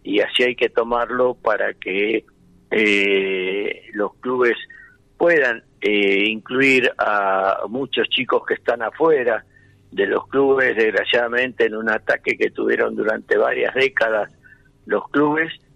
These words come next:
y que bueno, ahora se puso en agenda política, y los clubes han,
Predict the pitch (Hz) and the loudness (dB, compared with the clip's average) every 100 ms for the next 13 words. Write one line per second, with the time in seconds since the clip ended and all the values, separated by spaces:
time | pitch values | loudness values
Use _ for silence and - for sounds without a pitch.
0 | - - 107 - 135 143 127 127 135 123 | -12 -8 -6 0 2 2 2 0 0 -2
1 | 123 - 127 120 127 123 - 131 127 123 | -4 -4 -8 -2 0 0 -2 -2 -2 0
2 | 131 156 160 151 - 151 - 143 139 139 | 0 2 0 0 -4 -2 0 2 2 2
3 | 117 110 95 - 127 123 117 - - _ | 0 -2 -4 -2 2 2 2 -2 -14 _
4 | - - 123 131 | -16 -4 -4 -4